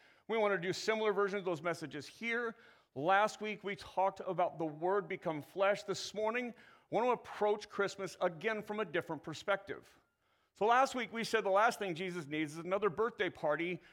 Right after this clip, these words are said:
where more focus is spent on <laughs> you than on Jesus, right? We talked about that, like, how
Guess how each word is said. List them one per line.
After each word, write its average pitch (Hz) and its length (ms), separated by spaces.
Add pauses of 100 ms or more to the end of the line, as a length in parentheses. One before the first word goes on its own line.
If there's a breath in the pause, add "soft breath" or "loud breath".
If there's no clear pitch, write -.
(120 loud breath)
where 180 140
more 190 200
focus 185 440
is 165 100
spent 160 320
on 170 260
<laughs> - 0
you 214 320
than 190 140
on 170 280 (120)
Jesus, 233 560
right? 196 300 (460 soft breath)
We 214 100
talked 277 240
about 214 160
that, 196 100
like, 196 160
how 226 680